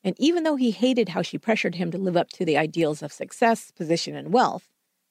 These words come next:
he knew that she just wanted the best for him. Hating to let her down over and over, he lied to his mother about his accomplishments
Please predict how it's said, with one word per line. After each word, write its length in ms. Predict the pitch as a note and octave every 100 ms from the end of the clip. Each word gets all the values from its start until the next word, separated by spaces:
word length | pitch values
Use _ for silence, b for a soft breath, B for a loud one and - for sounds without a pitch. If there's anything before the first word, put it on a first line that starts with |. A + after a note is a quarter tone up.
| _ _
he 180 | - D4+
knew 280 | D#4 D4+ C#4+
that 160 | E3+ A#2+
she 140 | F#3
just 260 | F3 E3+ -
wanted 240 | D#3+ D#3+
the 60 | D#3
best 280 | A3+ -
for 120 | - D3
him. 240 | C#3+ - _ _ _ _ _ _ _ _ _ -
Hating 300 | A3 D#4 D4
to 100 | A3
let 180 | G3 F3
her 80 |
down 320 | E3+ E3+ E3+ -
over 260 | E3+ D#3+
and 140 | D3+ F#3+
over, 420 | G#3+ E3 C3+ - _ _ _ -
he 80 | F#3+
lied 260 | G#3 D4+ D4+
to 60 |
his 160 | C#4+ G3+
mother 240 | A3 G#3
about 220 | D#3+ E3
his 160 | E3 D3+
accomplishments 800 | - B3 C4 F3+ - C#3+ B2 -